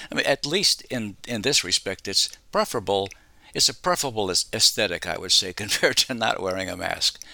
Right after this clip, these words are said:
And, well, I'm on my favorite topic of face masks. Let me share with you that red state governors in Utah, Iowa, and Texas,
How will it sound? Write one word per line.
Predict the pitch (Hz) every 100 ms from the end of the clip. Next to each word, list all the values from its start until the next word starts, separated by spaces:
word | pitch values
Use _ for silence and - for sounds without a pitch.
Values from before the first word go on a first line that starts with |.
| - - - - - - -
And, | 127
well, | 117 123 120 - - -
I'm | 127
on | 101
my | 95 85
favorite | 95 87 87 -
topic | 87 85 82 87
of | 92
face | - 104 90 -
masks. | 90 85 - - - -
Let | - -
me | 131 117
share | - 147 139
with | 104 92
you | 98 95
that | 92 -
red | 107 123 147
state | - 123 113
governors | 107 107 101 95 95
in | 92
Utah, | 95 123 160 170 170 170 -
Iowa, | 104 107 107 113
and | 104 98
Texas, | 117 107 - -